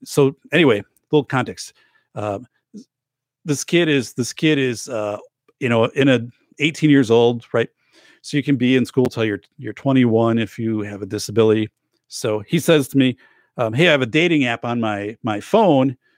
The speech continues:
Um, can you help me complete the profile?" Um, and I'm like, "Okay, yeah, I'll,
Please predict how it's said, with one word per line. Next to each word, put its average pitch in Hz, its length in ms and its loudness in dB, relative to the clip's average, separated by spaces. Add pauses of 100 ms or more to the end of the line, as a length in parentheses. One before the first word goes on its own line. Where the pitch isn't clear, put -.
(160)
Um, 117 340 -6
can 156 140 -2
you 147 80 4
help 131 180 -2
me 120 360 -2 (180)
complete 135 320 -2
the 117 80 -8
profile?" 104 680 0 (160)
Um, 110 300 -2
and 107 100 -4
I'm 120 80 0
like, 113 240 -4 (240)
"Okay, 151 440 -2
yeah, 139 260 2
I'll, 113 280 -2